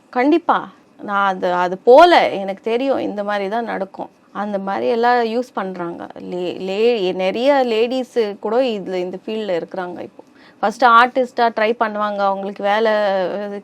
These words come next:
கிடைக்கலன்னா அவங்க இந்த வேலைக்கு போயிடுறாங்க. Because ஆர்டிஸ்டா நிறைய ஆர்டிஸ்ட் தெரியும்.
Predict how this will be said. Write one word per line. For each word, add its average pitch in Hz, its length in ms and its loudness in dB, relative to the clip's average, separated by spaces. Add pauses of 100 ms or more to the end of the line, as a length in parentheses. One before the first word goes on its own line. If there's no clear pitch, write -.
கிடைக்கலன்னா 220 500 -4 (460)
அவங்க 196 380 -4
இந்த 190 260 -6
வேலைக்கு 190 480 -4
போயிடுறாங்க. 170 300 -12 (520)
Because 294 400 4 (160)
ஆர்டிஸ்டா 285 480 2
நிறைய 262 320 4
ஆர்டிஸ்ட் 247 420 4
தெரியும். 196 680 2